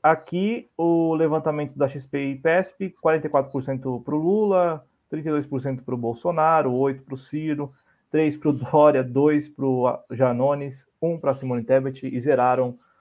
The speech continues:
Dávila, Bivar, Vera e também o Emael. E aí o Emael, é, ah, nenhum não iria votar ou não,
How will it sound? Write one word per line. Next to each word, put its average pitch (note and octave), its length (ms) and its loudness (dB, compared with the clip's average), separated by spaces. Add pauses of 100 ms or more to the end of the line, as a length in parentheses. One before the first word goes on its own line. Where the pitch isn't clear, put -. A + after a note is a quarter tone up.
(220)
Dávila, C3+ 420 4
Bivar, A#2+ 600 0 (140)
Vera B2 500 -2 (1000)
e C#3 100 -4
também A#2+ 400 -2
o B2 120 0
Emael. B2 500 0 (220)
E C3 80 0
aí B2+ 80 4
o D3+ 100 2
Emael, D3+ 560 0 (1300)
é, A2+ 520 0
ah, C3+ 300 2
nenhum D#3 560 -4 (400)
não C#3+ 400 -2
iria C3 300 4
votar C3+ 680 0
ou A#2 640 -6
não, B2+ 300 -6